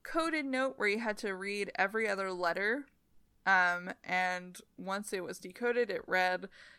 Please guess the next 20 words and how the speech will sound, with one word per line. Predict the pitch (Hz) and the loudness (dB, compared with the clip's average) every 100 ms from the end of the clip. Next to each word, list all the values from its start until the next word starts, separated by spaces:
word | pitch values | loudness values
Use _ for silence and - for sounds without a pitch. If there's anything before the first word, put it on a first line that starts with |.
| _ | _
"Test | - 320 - | 0 2 2
subjects | 311 - 269 - | 0 2 0 0
have | 240 | 0
been | 220 214 | 0 0
called | - 240 247 | 2 2 2
in, | 220 214 214 | 0 -2 -4
and | 180 | -6
the | 180 | -4
device | 185 196 226 247 | -2 2 2 0
has | 208 - | -6 -4
been | 202 214 | -4 -2
used | 247 269 240 | -4 0 0
on | 208 | 2
them | 208 | 0
in | 190 185 | -2 -2
ways | 196 220 | 0 0
I | 226 | 0
could | 220 214 | -4 -4
never | 190 185 190 | -2 0 -2
condone. | - 190 165 - 90 95 | -4 -4 -2 -2 -4 -8